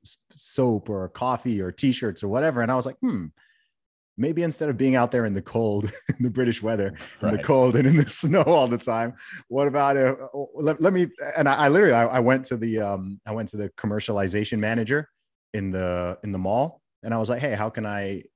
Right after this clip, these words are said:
Speaker 1: how, how can I get one of these?" And they were like, "You know, it costs this much. Like, what's your email? We'll email you." And we chatted. And eventually, boom, lo and behold, uh, the Blue and Purple store was founded. So this was a pop-up shop founded by myself,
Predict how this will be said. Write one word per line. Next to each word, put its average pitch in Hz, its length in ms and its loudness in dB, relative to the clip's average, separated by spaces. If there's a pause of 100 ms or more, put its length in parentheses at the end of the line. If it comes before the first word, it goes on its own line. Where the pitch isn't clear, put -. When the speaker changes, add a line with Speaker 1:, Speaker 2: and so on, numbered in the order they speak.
Speaker 1:
how, 98 240 -8
how 98 120 -4
can 95 140 -6
I 92 80 -6
get 123 160 -6
one 98 120 -10
of 78 80 -12
these?" 76 180 -14
And 92 100 -8
they 95 40 -8
were 104 80 -6
like, 180 140 -12
"You 190 120 -8
know, 107 140 -2
it - 120 -10
costs 90 240 -10
this 82 140 -14
much. 123 280 -4
Like, 76 200 -16 (180)
what's 107 180 -8
your 95 100 -8
email? 120 360 0
We'll 92 220 -6
email 120 220 0
you." 120 160 0
And 104 100 -2
we 117 80 -2
chatted. 139 340 -2
And 120 140 2 (580)
eventually, 131 680 0 (420)
boom, 117 320 -4
lo 107 200 0
and 104 80 -2
behold, 110 420 -2 (580)
uh, 104 240 -2
the 98 140 -6
Blue 123 180 2
and 113 100 2
Purple 139 280 -2
store 92 240 -4
was 85 160 -10
founded. 73 360 -12
So - 140 -10
this 113 160 -6
was 101 140 -4
a 98 60 -4
pop-up 101 360 -4
shop 101 340 -6
founded 95 320 -6
by 92 140 -6
myself, 107 540 -4